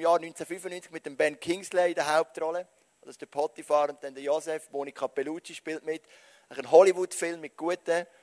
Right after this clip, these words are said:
bekannten Schauspielern. Und du siehst, der Josef ist auf dem Sklavenmarkt.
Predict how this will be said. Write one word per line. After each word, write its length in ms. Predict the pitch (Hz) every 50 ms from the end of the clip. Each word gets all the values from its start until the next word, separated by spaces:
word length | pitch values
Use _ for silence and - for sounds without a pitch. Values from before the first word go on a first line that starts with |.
| _ _
bekannten 460 | - 156 - - 175 170 175 170 175
Schauspielern. 720 | 160 - 160 156 165 180 - - - 151 147 151 160 160 - _ _ _ _ _ _ _ _ _ _ - _ _ _
Und 160 | - 175 175
du 80 | - 240 220
siehst, 300 | - - 226 220 214 -
der 80 | - 196
Josef 360 | 185 190 208 220 220 220 196
ist 100 | 202 196
auf 100 | 190 -
dem 120 | 202 180
Sklavenmarkt. 920 | 175 - - - 175 170 170 175 185 190 190 185 175 160 147 - _ _ -